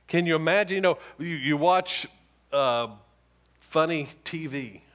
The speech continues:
American Funny videos. And you'll see, and people always laugh, they make videos of people losing their pants.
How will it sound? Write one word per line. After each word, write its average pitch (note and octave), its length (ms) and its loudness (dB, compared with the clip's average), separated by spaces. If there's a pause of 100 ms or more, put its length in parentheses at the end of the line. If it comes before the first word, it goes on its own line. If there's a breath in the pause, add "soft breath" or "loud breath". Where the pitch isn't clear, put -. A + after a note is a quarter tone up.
American B2 480 -4
Funny C3 360 -8 (340 soft breath)
videos. G#2+ 600 -8 (320 soft breath)
And C3+ 120 0
you'll C#3 140 2
see, F3 380 0
and B2+ 100 -8
people F3+ 260 0
always D#3 400 0
laugh, A#2+ 260 0
they C3+ 100 -6
make C3+ 200 -4
videos B2+ 380 -2
of A2 100 -6 (220 loud breath)
people E3 320 0
losing C3+ 240 -2
their B2+ 80 -4
pants. D3+ 240 -6